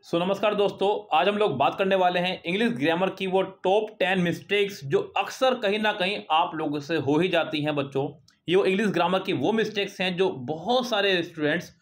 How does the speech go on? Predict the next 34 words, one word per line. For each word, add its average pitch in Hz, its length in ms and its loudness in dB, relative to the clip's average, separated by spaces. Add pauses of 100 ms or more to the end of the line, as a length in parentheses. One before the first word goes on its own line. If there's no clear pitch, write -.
(300)
कॉमनली 233 500 2 (460)
करते 202 280 2
आ 160 140 4
रहे 135 160 2
हैं। 117 360 -8 (140)
कहीं 165 140 0
ना 170 100 0
कहीं 175 200 -4 (120)
आपसे 151 320 0
भी 156 140 0
ये 202 180 2
मिस्टेक्स 160 500 -4
हुई 165 140 2
होंगी। 160 280 0 (380)
इन 143 80 -2
मिस्टेक्स 143 340 -4
को - 180 -4 (260)
आज 196 320 2
से 220 280 -6
ही 208 180 0 (500)
करना 139 260 0
बंद 143 220 -2
कर 160 120 0
दीजिएगा, 160 480 0 (580)
क्योंकि 196 320 0
ये 156 120 -4
मिस्टेक्स 147 460 -4 (100)
बहुत 139 460 -2
ज़्यादा 123 440 0 (340)
आपके 143 280 -4
मार्क्स 135 360 -2
खा 160 160 0
रही 165 140 0
हैं। 175 200 -6